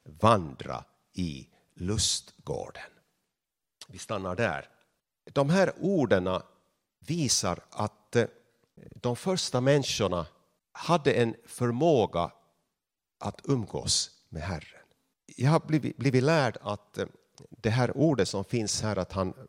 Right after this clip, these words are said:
att han vandrade i lustgården, alltså att, att på hebreiska så handlar det inte bara om att han är ute och går, utan, utan det finns liksom samma tanke där i hebreiskan som det står till exempel om Hanok,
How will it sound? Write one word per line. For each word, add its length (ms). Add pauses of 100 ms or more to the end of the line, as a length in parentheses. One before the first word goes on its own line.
(100)
att 280
han 320
vandrade 680
i 40
lustgården, 640
alltså 320 (480)
att, 320
att 340 (580)
på 80
hebreiska 1000
så 400 (960)
handlar 360
det 100
inte 200
bara 220
om 280
att 160
han 160
är 180
ute 160
och 80
går, 400 (680)
utan, 440
utan 320
det 80
finns 280
liksom 280
samma 520 (400)
tanke 500
där 340 (200)
i 140
hebreiskan 640
som 200
det 100
står 240
till 140
exempel 420
om 160
Hanok, 840